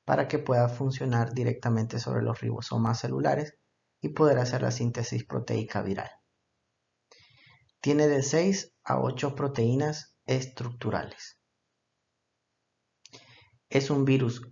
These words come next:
con envoltura que la adquiere al momento de la liberación, eh, de la célula huésped. Este se libera por gemación, pero ya vamos a ver el ciclo de replicación.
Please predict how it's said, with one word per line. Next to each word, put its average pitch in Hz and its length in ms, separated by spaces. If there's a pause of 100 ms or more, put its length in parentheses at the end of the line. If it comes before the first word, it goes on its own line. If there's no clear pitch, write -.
(140)
con 120 240
envoltura 147 720 (1600)
que 131 160
la 127 200
adquiere 123 640 (240)
al 135 160
momento 120 400
de 120 60
la 123 80
liberación, 120 680 (800)
eh, 107 460
de 120 80
la 110 140
célula 110 340
huésped. 101 460 (2250)
Este 135 420
se 139 140
libera 113 340
por 113 160
gemación, 107 600
pero 135 140
ya 156 120
vamos 156 160
a 139 60
ver 123 120
el 120 80
ciclo 120 260
de 110 80
replicación. 110 580